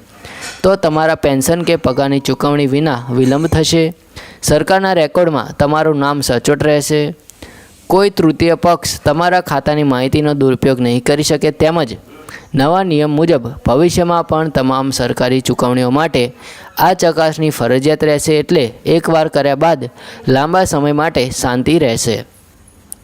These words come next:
હવે મિત્રો, વાત કરીએ કે આ પગલાંના પાછળનો સરકારનો હેતુ શું છે. તો આ પહેલનો હેતુ ફક્ત વેરિફિકેશન કરાવવાનો નથી, પરંતુ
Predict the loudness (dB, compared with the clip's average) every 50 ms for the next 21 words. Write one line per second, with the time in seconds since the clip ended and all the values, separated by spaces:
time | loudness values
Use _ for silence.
0 | -20 -20 -18 -16 -16 -8 -2 0 2 2 2 2 0 0 2 4 4 4 2 2
1 | 2 0 2 2 2 0 0 0 0 0 2 2 0 0 0 0 0 2 2 0
2 | 0 0 -2 0 0 0 0 0 0 -2 -2 -2 -2 -4 -4 -4 -2 0 0 0
3 | 0 0 0 2 0 0 0 0 2 0 2 2 2 0 0 0 0 -2 -2 -4
4 | -6 -10 -18 -20 -20 -20 -18 -18 -18 -18 -8 -2 0 2 2 2 2 2 2 2
5 | 2 2 2 2 0 0 0 0 0 0 0 2 0 0 0 0 -2 -2 0 0
6 | -2 -2 -2 -4 -4 0 0 2 2 2 2 2 2 2 2 0 0 0 0 -2
7 | 0 0 0 2 2 0 0 0 0 -2 -2 -2 -2 0 0 0 0 2 2 2
8 | 2 0 0 0 -2 -2